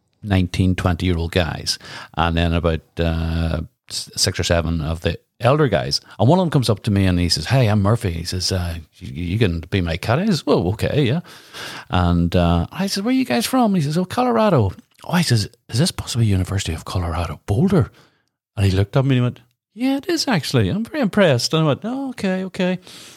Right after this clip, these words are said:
And I said, "Yous, yous all living in Denver?" And he said, "You be in the capital." He, he's looking at me again.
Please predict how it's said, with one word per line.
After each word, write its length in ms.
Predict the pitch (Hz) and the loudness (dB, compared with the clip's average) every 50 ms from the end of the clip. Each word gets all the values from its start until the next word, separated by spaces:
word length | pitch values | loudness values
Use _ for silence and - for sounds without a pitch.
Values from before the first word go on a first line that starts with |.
| - - - | -20 -12 -2
And 200 | 123 127 123 120 - | 0 0 2 2 2
I 80 | 156 | 2
said, 140 | 151 147 135 | 2 2 4
"Yous, 220 | 127 123 117 113 104 | 2 2 0 0 -4
yous 240 | - 107 110 107 110 | -6 -6 -4 -2 0
all 140 | 131 147 147 | 0 2 2
living 240 | 131 143 143 143 131 | 2 2 2 2 2
in 120 | 113 113 | 2 0
Denver?" 480 | 107 107 117 139 175 202 196 214 208 208 | 2 2 2 2 2 0 0 0 0 0
And 100 | 214 214 | -2 -2
he 120 | 214 214 | -2 -2
said, 260 | 202 - 202 190 185 190 | -4 -4 -8 -8 -6 -4
"You 160 | 180 135 117 - _ _ 107 98 _ _ | -4 -4 -6 -8 _ _ -20 -20 _ _
be 100 | - 82 | -10 -8
in 80 | 76 78 | -6 -8
the 80 | 85 | -4
capital." 360 | - 104 113 - - 202 196 180 - | -2 -2 -2 -2 -2 -4 -6 -4 -6
He, 80 | 190 175 | -10 -10
he's 260 | - 135 135 160 - | -8 -10 -10 -8 -8
looking 180 | 220 214 190 208 | -8 -6 -6 -6
at 80 | 202 | -6
me 80 | 202 202 | -6 -6
again. 160 | 190 202 208 | -6 -6 -8